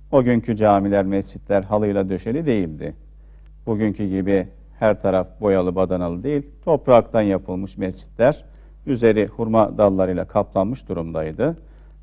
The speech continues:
Böyle bir mescit gölgelik olarak Müslümanlara o gün hizmet ediyordu. İşte Hazreti Ali böyle bir mescitte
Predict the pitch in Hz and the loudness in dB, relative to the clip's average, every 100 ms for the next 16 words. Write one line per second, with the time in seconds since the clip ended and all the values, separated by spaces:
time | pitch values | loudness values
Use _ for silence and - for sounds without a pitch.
0 | - 165 131 104 95 98 101 - 151 - | 0 2 4 2 0 -2 -2 -4 -8 -10
1 | - - 131 117 120 110 98 95 135 160 | -6 4 4 4 2 2 0 0 0 -4
2 | - - 120 - 107 98 92 90 117 107 | -12 -12 -10 -4 0 0 0 0 -2 -2
3 | 151 - 117 107 107 95 85 85 80 - | -4 -6 -8 -2 -2 -2 -6 -6 -8 -12
4 | - - - - - - - - - - | -20 -20 -20 -20 -20 -20 -20 -20 -20 0
5 | 160 147 151 151 156 151 143 139 123 117 | 6 6 6 4 4 4 4 2 2 0
6 | 107 104 107 - 143 165 | 0 -4 -10 -4 -2 -2